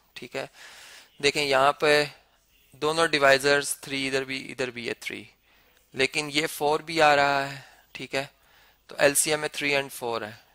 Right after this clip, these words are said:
इसका मतलब कि यहाँ भी मुझे फ़ोर से मल्टीप्लाई और फ़ोर से डिवाइड करना होगा, ठीक है। अब यहाँ पे क्या आ रहा है? थ्री एन माइनस टू,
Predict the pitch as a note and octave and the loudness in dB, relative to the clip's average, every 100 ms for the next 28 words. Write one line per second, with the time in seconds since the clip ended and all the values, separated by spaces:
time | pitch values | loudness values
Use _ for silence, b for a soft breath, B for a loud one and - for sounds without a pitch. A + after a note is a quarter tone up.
0 | _ D3+ - D3+ E3 D#3 D3+ C3+ C3+ C#3+ | _ -8 -6 -2 -2 -2 2 4 4 0
1 | C#3+ C#3 - C3+ C3 - C3+ B2 C3+ C3 | -6 -8 -4 -4 -4 -4 -4 -4 -4 0
2 | B2+ B2 - A#2+ A#2 A#2+ A2+ A2 G#2+ - | 2 0 -2 -8 -8 -10 -8 -4 -4 -4
3 | - G#2 G#2 - - - - - - A#2 | -12 -12 -10 -12 -14 -16 -18 -20 -20 -14
4 | - B2 B B B B B - D3 D3+ | -12 -12 B B B B B 0 0 4
5 | C#3 C#3+ D#3 C#3+ B2+ A#2+ B2 - _ _ | 4 4 4 6 6 4 -2 -10 _ _
6 | _ - D3 D3 D3+ - C#3+ C#3 C3+ B2+ | _ -8 -4 -4 -4 -2 -2 0 0 0
7 | C3 C3 - C#3+ D3 | -2 -6 -8 -10 -12